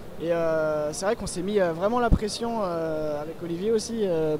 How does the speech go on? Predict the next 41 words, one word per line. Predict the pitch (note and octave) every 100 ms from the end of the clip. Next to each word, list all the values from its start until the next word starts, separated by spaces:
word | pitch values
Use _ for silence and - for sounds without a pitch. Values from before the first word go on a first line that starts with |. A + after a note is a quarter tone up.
| F3+
pour, | E3
euh, | D#3+ D#3
pour | F3
essayer | F3+ G#3+ G#3+
de |
vraiment | F3+ F#3 G#3+ G#3+
rendre | F#3 G3+ F#3
un | E3+
truc, | G#3+ G3
euh, | E3+ D#3 D#3 - - - - - - - C3+
vraiment | C#3 F#3 G3+
propre. | G3+ - A3 G#3+ D#3+
Et, | D3+ D3+ D3+
euh, | D3 D3 C#3 C#3 C3+ C#3+
et |
donc | D#3+ D#3+
c'est | F3
vrai | F#3
qu'on | F#3+ E3+ D#3
a, | D3+ D3
on | D3
a |
beaucoup | D3+ G3 -
travaillé | G3 F#3+ F3 F3 F#3+
et | G3 F#3+ D#3+ D3+ D3 D3 C#3+ C#3 C3+
on | C3+
a, | C3+ C3+ C3 C3
on | D3
a |
essayé | D#3+ - G3 G#3 A3
de, | G3 F3 D#3+ D#3 D#3
de |
faire | D#3+ F3+
le, | E3+ D#3+ D#3
le, | D3+
le | D#3
mieux | F3 G3+
qu'on | G3+ -
pouvait. | E3+ D#3+ E3 - - - - - - C#3+
Et, | C#3+
euh, | C3+ C3 C3 C3